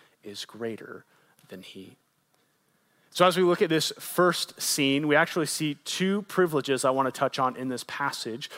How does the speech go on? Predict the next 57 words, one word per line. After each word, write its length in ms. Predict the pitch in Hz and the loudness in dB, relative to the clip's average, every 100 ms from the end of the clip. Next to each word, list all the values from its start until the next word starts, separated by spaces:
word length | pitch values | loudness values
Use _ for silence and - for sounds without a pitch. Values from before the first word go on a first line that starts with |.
| - - | -8 -4
The 80 | 139 | -2
first 420 | - 208 190 - | 4 4 4 2
is 160 | 156 | -4
going 240 | - 151 147 | 2 2 2
to 100 | 139 | -2
be 100 | 143 | -2
the 80 | 139 | -2
character 580 | - 170 190 220 - 180 | -2 2 4 4 2 0
of 180 | 147 | 0
Jesus, 600 | 131 123 113 113 170 - | -2 -6 -4 -4 -4 -4
which 180 | 123 127 | -6 -6
in 140 | 131 131 | -4 -4
redemption 400 | 117 117 - 113 | -4 -6 -8 -10
is 120 | 110 | -10
turned 400 | - 123 117 - | -10 -10 -10 -12
towards 280 | 117 104 117 | -12 -10 -10
us. 240 | 151 - - - - | -10 -12 -16 -12 -2
And 80 | 147 | 0
then 100 | 139 | 6
secondly, 380 | 208 208 165 | 6 6 4
we'll 120 | 156 151 | 4 4
look 180 | 160 | 4
in 120 | 143 151 | 2 0
a 40 | |
little 160 | 143 143 | 2 2
bit 140 | 139 | 0
the 40 | |
content 480 | 143 185 196 156 139 | 0 4 4 4 0
of 140 | 143 131 | 0 0
good 220 | 143 139 | -2 0
news 260 | 151 113 | -2 -2
and 140 | 120 123 | -2 2
why 160 | 139 | 4
that 140 | 139 139 | 4 2
is 140 | 143 | -2
truly 560 | - - 165 113 104 147 - - - - | -4 -4 -2 -4 -8 -10 -14 -20 -20 -2
good 200 | 151 143 | 0 2
news. 560 | 143 143 110 87 - - _ _ _ - - | 2 2 0 -6 -12 -14 _ _ _ -20 -2
But 160 | 175 165 | 2 4
first, 320 | - 220 202 | 6 4 4
we're 100 | 190 | 4
gonna 100 | 185 | 4
focus 340 | 175 190 180 - | 4 2 0 0
on 160 | 165 | 2
the 80 | 151 | 2
character 480 | - 190 180 - 143 | 2 2 4 2 0
of 100 | 135 | 2
Jesus. 460 | 165 165 127 113 | 0 0 0 -2
And 100 | 143 | 2
one 120 | 165 226 | 4 4
of 80 | |
the 80 | 185 | 2
biggest 360 | 160 190 185 - | 2 2 0 -2
privileges 560 | 170 156 151 131 131 - | -2 0 0 -2 -4 -4
to 100 | 135 | -2
the 60 | |
gospel 540 | 123 110 - - 123 | 0 0 -2 -6 -6